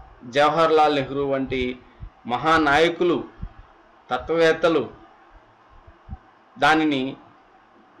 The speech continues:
కమ్యూనిజం నుంచి ప్రేరణ పొందారు. సోవియట్ రష్యాలో ప్రతిపక్షాన్ని హింసాత్మకంగా నిర్మూలించడం,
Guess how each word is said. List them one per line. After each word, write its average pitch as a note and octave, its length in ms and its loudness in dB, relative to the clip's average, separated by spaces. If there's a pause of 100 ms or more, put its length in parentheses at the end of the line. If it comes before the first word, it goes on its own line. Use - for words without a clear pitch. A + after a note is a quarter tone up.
(360)
కమ్యూనిజం G3 540 2
నుంచి D#3+ 540 -4 (420)
ప్రేరణ D3 340 2
పొందారు. A2+ 440 -6 (2250)
సోవియట్ E3+ 440 2
రష్యాలో E3 500 4
ప్రతిపక్షాన్ని E3+ 840 -2
హింసాత్మకంగా F#3 1080 -2
నిర్మూలించడం, D#3+ 920 -2